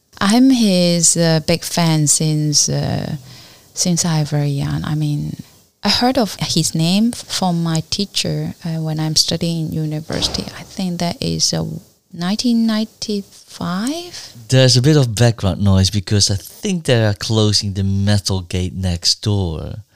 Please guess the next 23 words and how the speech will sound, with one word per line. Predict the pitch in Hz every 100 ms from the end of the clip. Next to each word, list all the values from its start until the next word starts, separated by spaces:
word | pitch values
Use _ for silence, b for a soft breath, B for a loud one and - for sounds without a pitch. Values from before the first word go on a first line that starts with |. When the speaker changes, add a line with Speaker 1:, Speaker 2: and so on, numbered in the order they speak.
| b b b
Speaker 2:
But | 127 131 127 127 - - _ _
would | 123 123 170 -
you | 233
say | - - 175
you | 156 139 127
are | 123 120 -
a | 113 107 -
competitive | - 107 _ - 123 113 - -
person? | - 117 110 - 87 80
Because | 90 - 110 104 98 - 104
this | 131 139 -
bet | - 110 - 101
you | 101
made | 98 101 95
in | 95
New | 95
York | 95 98 107 90 85 -
motivated | 107 113 127 127 113 107 104 101 -
you | 92 101 92
and | 98
gave | 92 107 107
you | 104 101 98 98
that | 95